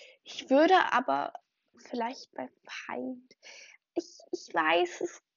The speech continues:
gar nicht. Es ist, hm, vielleicht dann nach dem großen Kampf, wenn Windpelz auch weiß, wie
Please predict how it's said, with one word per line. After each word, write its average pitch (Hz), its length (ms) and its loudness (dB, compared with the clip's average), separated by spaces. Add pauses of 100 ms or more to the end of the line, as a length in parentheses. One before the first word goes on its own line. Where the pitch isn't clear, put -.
gar - 420 -10
nicht. - 640 -18
Es - 260 -12
ist, - 300 -6 (4000)
hm, 262 880 -8 (2250)
vielleicht 240 720 -2
dann 233 440 0
nach 233 500 0
dem 233 200 0
großen 233 440 -4
Kampf, 247 600 4 (600)
wenn 220 300 0
Windpelz 233 580 0
auch 220 280 2
weiß, 220 600 2
wie - 260 -6